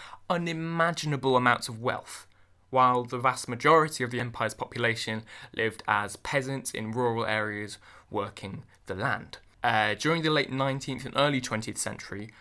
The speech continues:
Russia had been undergoing big changes, as was the rest of Europe. So the Industrial Revolution had begun decades ago, with countries like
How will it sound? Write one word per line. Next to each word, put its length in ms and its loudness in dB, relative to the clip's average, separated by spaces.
Russia 560 2
had 200 0
been 200 -6
undergoing 580 0
big 240 2
changes, 600 -4
as 220 6
was 120 -6
the 100 -8
rest 240 -4
of 100 -16
Europe. 380 -8
So 280 -2
the 100 -4
Industrial 380 0
Revolution 420 -2
had 120 -6
begun 300 -2
decades 480 -2
ago, 240 -8
with 140 -14
countries 420 -8
like 320 -8